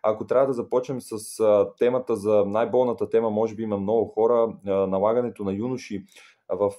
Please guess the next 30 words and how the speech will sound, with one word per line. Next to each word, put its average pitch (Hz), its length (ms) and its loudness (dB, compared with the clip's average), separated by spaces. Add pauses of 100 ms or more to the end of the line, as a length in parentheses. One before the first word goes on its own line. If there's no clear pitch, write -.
а, 95 120 2
съставите, 127 580 -2
работата 120 480 0
в, 127 140 -2 (140)
а, 117 100 0
школите 127 440 -2
и 104 40 -4
всичко - 320 -14
останало, 123 480 -2
трябва 113 200 2
да 92 100 -6
кажем, 113 340 0
че, 113 260 -4 (340)
а, 104 160 2
може 107 260 -2
би 117 120 -6
наистина 110 360 -4
там 104 160 2
се - 120 -18
коренят 104 360 -2
едни 101 160 -4
от 101 80 -4
най-големите 95 580 -2
проблеми 98 360 -4
за, 101 240 0 (840)
а, 98 80 0
българския 104 480 -2
футбол 107 340 -8
като 95 220 -6
цяло. 127 460 2